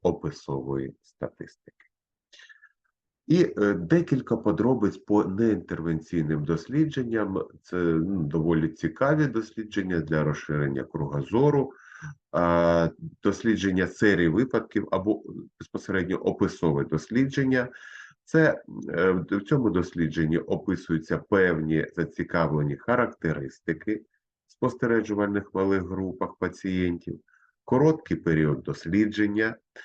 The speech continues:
не включає ніяких дослідницьких гіпотез,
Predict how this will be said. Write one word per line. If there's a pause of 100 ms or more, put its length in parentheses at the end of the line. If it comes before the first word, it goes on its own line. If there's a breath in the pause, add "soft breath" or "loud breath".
(320 loud breath)
не
включає
ніяких
дослідницьких
гіпотез,